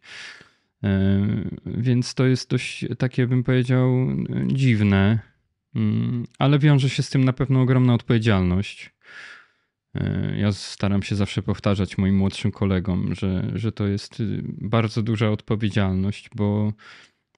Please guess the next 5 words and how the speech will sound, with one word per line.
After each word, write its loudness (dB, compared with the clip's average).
praca -4
tych -4
wszystkich -4
ludzi, 0
y, -4